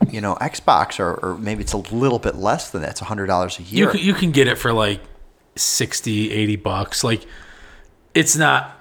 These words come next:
Speaker 2: quite that expensive, um, but it's gonna be between five and eight dollars
Speaker 1: But it's enough
Speaker 2: a
Speaker 1: for
Speaker 2: month.
Speaker 1: people to say no,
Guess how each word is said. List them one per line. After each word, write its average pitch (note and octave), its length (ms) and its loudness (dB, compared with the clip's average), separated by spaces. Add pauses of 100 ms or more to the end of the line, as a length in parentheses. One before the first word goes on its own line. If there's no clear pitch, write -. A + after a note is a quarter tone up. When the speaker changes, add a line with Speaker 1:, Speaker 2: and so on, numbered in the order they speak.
(200)
Speaker 2:
quite C3+ 300 4
that B2+ 160 4
expensive, B2 800 0
um, A2 520 -2
but D3+ 120 6
it's D3+ 80 2
gonna E3 140 4
be D3+ 80 4
between B2 240 0
five A2 260 4
and G#2+ 100 0
eight G#2 120 0
dollars G#2 160 4
Speaker 1:
But E3 60 6
it's - 0 -
enough F3 180 4
Speaker 2:
a G#2 40 -4
Speaker 1:
for F3 100 0
Speaker 2:
month. F3+ 100 -4
Speaker 1:
people C3+ 220 -4
to A#2 60 -4
say A2+ 240 0
no, A2+ 300 -2